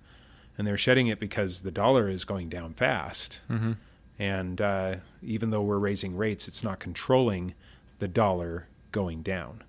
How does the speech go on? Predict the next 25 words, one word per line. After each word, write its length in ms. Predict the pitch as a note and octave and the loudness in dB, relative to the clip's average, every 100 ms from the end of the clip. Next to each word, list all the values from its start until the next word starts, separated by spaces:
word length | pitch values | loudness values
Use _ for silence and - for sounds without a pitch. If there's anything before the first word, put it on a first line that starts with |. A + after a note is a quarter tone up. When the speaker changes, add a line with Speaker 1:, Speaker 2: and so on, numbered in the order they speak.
| - | -2
Speaker 2:
Yeah. 220 | G#2+ G2+ - - - - | 0 0 -6 -20 -20 -6
Speaker 1:
Um, 340 | G2 F2+ E2 F2+ B2+ | -2 -2 -4 -10 -6
because 480 | G#2 - A2+ F#2 - | -4 2 2 2 0
no 120 | A2+ | 0
matter 220 | A2 G#2+ | 2 2
what 220 | G#2 C3 | 2 0
we're 120 | A#2 G#2 | 0 0
doing 300 | A#2 A2 G2+ | 2 2 2
internally, 540 | F#2 - D3 B2 F#2+ | -2 0 0 0 0
even 200 | G#2 G#2 | -2 -2
if 140 | G2+ - | -2 -2
we're 180 | G#2 | 0
only 200 | G2+ G2 | 0 -2
seeing 300 | F2+ A2 F#2 | -2 -2 -4
five 280 | - G2+ F#2+ | -2 -2 -2
percent 360 | G2+ - E2 D#2 | -4 -4 -4 -4
here, 240 | C3 A2+ | 2 2
if 120 | F#2 - | 0 -4
other 200 | B2 A#2 | -2 -2
con-, 160 | - F#2+ - - | -2 -6 -6 -4
countries 540 | C#3 C3+ - F2+ F2+ | 0 0 0 -2 -2
are 80 | F#2 | -4
controlling 460 | - F#2+ A#2 G2+ F#2 | -6 -2 0 0 -2
their 100 | E2+ | -6
f-, 160 | - | -10